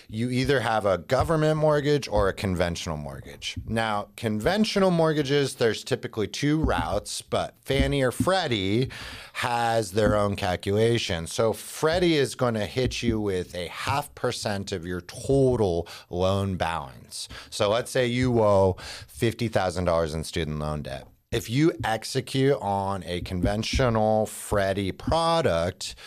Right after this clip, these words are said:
they're going to put in a hypo-, hypothetical two hundred and fifty dollar payment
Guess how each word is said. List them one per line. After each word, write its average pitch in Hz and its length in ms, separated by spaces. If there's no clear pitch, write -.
they're 120 220
going 139 360
to 120 100
put 123 240
in 110 160
a 98 40
hypo-, - 600
hypothetical 113 800
two 113 320
hundred 110 260
and 95 100
fifty 101 320
dollar 85 260
payment 107 500